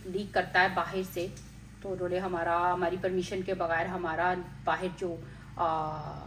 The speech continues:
उसको देता है, क्यारी को पानी देता है, वो ना, इन्होंने ना हमारा wall open कर दिया था, तो उससे मेरे घर के अंदर सारा पानी आ गया था।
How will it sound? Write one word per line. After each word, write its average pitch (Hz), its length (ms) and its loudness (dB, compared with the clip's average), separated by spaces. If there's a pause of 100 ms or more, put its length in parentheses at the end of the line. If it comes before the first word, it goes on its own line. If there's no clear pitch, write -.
(100)
उसको - 260 -8
देता 160 260 -4
है, 156 260 -6
क्यारी 170 340 2
को 180 120 -2
पानी 175 360 2
देता 170 300 -2
है, 165 160 -4
वो 170 300 -4
ना, 170 320 -4 (120)
इन्होंने 160 280 -6
ना 170 160 -8 (560)
हमारा 160 440 -4 (400)
wall 180 360 2
open 190 280 -2
कर 185 160 0
दिया 185 260 -2
था, 175 160 -6
तो 175 120 -6
उससे 185 500 -4
मेरे 180 220 2
घर 190 180 -4
के 190 120 -2
अंदर 190 180 2
सारा 190 360 0
पानी 156 340 -4
आ 151 100 -8
गया - 160 -10
था। - 220 -12